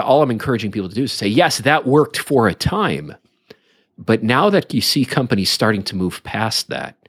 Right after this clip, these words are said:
and saying, companies are saying, "Look, that, that's great, but every day I can't go into the office and say, 'God, how many people can I get to click and to buy?'"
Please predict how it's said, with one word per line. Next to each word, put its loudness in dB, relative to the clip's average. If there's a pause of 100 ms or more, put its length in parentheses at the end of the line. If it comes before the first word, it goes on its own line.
(420)
and -6
saying, 2
companies 0
are -4
saying, 0
"Look, 0
that, 0
that's 0
great, 0
but -6
every 2
day 4
I 0
can't 0
go 0
into -2
the 0
office 2
and -10
say, -8
'God, 2
how 2
many 4
people 0
can 0
I 0
get 0
to -4
click -2
and -2
to -4
buy?'" 2